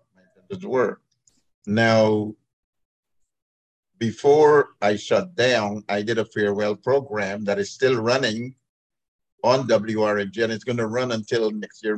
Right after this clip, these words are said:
May. It's one program, it's a farewell program. So if you wanna listen to our final program for that particular evening, you can go into the W R N G F M Power Jams at Radio, because I'm still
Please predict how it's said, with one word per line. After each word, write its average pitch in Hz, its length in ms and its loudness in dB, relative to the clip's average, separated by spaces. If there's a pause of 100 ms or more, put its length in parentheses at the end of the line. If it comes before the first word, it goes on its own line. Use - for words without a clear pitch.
(160)
May. 120 180 2 (680)
It's - 220 -12
one 123 240 0
program, 117 380 0
it's 113 100 -10
a 104 60 -12
farewell 95 400 -4
program. 107 260 -4
So 143 60 -12
if 143 60 -8
you 143 60 -8
wanna 117 300 0 (600)
listen 127 400 2
to 123 100 0
our 101 120 0
final 113 360 -2
program 104 800 -6 (540)
for 98 80 -4
that 107 320 -2
particular 101 480 -4
evening, 95 640 -10 (540)
you 101 100 -10
can 104 100 -6
go 104 140 -2
into 107 200 -4
the 95 200 -4 (720)
W 110 260 -6
R 107 100 0
N 101 100 -4
G 110 120 -2
F 98 180 -2
M 101 160 -2
Power 92 240 -4
Jams 95 280 -6
at 90 160 -6
Radio, 95 440 -4 (720)
because 123 260 2
I'm 117 180 2
still 135 560 4